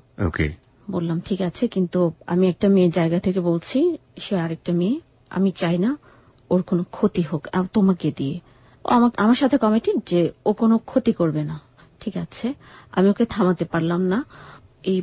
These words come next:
Speaker 2: প্রথম আমি শকড হলাম যে আসলে আমার ভালোবাসার জোর মনে হয় কম, নইলে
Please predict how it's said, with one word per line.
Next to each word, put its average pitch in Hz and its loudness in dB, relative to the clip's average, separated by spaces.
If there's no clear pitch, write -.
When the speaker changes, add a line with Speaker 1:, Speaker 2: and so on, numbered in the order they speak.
Speaker 2:
প্রথম 220 2
আমি 262 6
শকড - -2
হলাম 208 0
যে 185 -2
আসলে 202 -4
আমার 185 0
ভালোবাসার 175 -2
জোর 180 2
মনে 175 0
হয় 160 -4
কম, - -4
নইলে 262 4